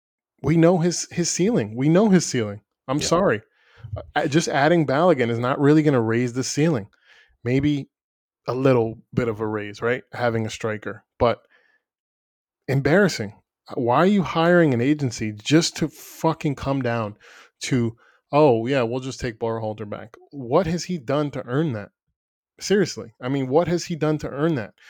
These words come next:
Speaker 1: Winning concacaf, okay, there's really one team you have to worry about, Mexico.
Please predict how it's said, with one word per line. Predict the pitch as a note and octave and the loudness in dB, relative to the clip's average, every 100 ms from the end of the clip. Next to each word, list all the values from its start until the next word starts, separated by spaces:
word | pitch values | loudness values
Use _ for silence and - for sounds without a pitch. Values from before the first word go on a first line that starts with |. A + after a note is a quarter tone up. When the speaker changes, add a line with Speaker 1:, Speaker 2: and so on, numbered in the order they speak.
| - _ | -20 _
Speaker 1:
Winning | B2 E3+ G3 | 2 4 4
concacaf, | F#3+ F3 E3 D3 - C#3 C3+ - | 0 -2 -2 -4 -6 -4 -4 -6
okay, | B2 - B2 G2+ - | -8 -4 -4 -4 -10
there's | B2 A#2+ | -6 -6
really | B2 E3 D#3 | 2 4 4
one | A2+ C3 D3 | 2 2 2
team | - D3 C3 | 2 2 2
you | |
have | B2 A#2+ | 0 -2
to | G#2 | -4
worry | A2+ C#3+ | 0 0
about, | G#2+ G2 - _ _ _ - | -2 -8 -18 _ _ _ -2
Mexico. | C3+ - A2 G2+ | -2 -2 -6 -12